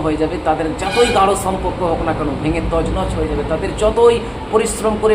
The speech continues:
মেহনত করে, যতই সুন্দর করে তারা তাদের এই সম্পর্কটাকে সাজাক না কেন, এই আমলের বরকতে তাদের সম্পর্ক নষ্ট হয়ে যাবে, ধ্বংস হয়ে যাবে, তাদের দুইজনের মধ্যে বিচ্ছেদ হয়ে যাবে, উভয়ের মধ্যে লড়াই হয়ে যাবে,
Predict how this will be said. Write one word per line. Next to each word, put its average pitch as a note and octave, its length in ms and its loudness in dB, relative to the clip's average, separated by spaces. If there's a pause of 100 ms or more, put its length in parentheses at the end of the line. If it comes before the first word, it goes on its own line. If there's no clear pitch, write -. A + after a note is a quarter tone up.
মেহনত G3+ 320 0
করে, G3+ 120 -2 (120)
যতই A3+ 340 2
সুন্দর G#3+ 340 0
করে G#3 200 -2
তারা F#3+ 160 4 (380)
তাদের F#3+ 300 4 (380)
এই F#3+ 140 6
সম্পর্কটাকে G3 680 -2 (120)
সাজাক G3 360 2
না F3+ 60 -4
কেন, F3 160 -2 (200)
এই E3+ 80 -4 (160)
আমলের G3 380 0
বরকতে F3+ 440 -2
তাদের E3 240 -2 (120)
সম্পর্ক D#3+ 400 -4 (840)
নষ্ট E3+ 280 -2 (100)
হয়ে E3 160 0
যাবে, D#3+ 140 0 (120)
ধ্বংস E3 240 -4 (120)
হয়ে D#3 140 -4
যাবে, D3+ 180 -2
তাদের D3 180 -4 (100)
দুইজনের E3 380 -4
মধ্যে D3 320 -2 (280)
বিচ্ছেদ E3+ 420 -6
হয়ে D#3+ 140 -4
যাবে, D#3+ 140 0 (120)
উভয়ের F#3 380 -2
মধ্যে F3 300 -4
লড়াই F3+ 420 2
হয়ে E3+ 180 -4
যাবে, D#3+ 160 -2